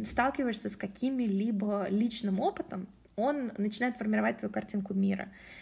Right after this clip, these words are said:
И, э, очень сложно откатиться и посмотреть на ситуацию, ам, более объективно.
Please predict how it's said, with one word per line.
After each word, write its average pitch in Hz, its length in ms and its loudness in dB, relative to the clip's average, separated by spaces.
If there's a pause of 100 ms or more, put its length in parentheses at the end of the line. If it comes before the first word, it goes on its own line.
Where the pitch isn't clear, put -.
(320)
И, 226 440 2
э, 196 640 -2
очень 247 260 0
сложно 277 460 2
откатиться 233 640 -2
и - 20 0
посмотреть 226 800 -2
на 214 240 0
ситуацию, 208 1080 -2
ам, 190 760 -4 (580)
более 226 440 2
объективно. 202 600 -2